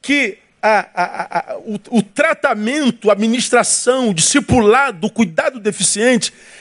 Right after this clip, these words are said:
é ainda mais importante do que aqueles que não possuem tal deficiência. Naquela época, o menino que nascia com deficiência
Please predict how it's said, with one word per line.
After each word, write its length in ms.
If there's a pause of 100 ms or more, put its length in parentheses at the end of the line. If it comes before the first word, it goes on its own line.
(120)
é 100
ainda 380
mais 480
importante 880
do 100
que 80
aqueles 400
que 120
não 100
possuem 400
tal 140
deficiência. 640 (1300)
Naquela 580
época, 500 (360)
o 80
menino 500
que 140
nascia 400
com 100
deficiência 720